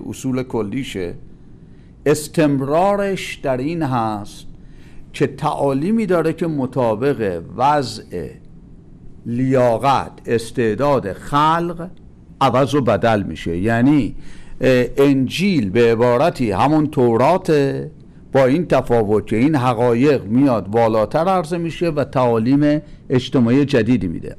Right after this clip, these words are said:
آیا شما معتقد هستین که این واژه‌هایی که در قرآن هست، اونی که من امروز می‌فهمم از این کلمات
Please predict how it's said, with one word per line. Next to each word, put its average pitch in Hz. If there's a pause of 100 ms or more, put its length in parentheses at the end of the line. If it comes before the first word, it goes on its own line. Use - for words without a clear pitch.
(160)
آیا 185 (680)
شما 196
معتقد 180
هستین 107 (1080)
که -
این 226
واژه‌هایی 139
که 190
در 131
قرآن 107
هست، 107 (640)
اونی 226
که 226
من 196 (100)
امروز 147
می‌فهمم 117
از 101
این 101
کلمات 92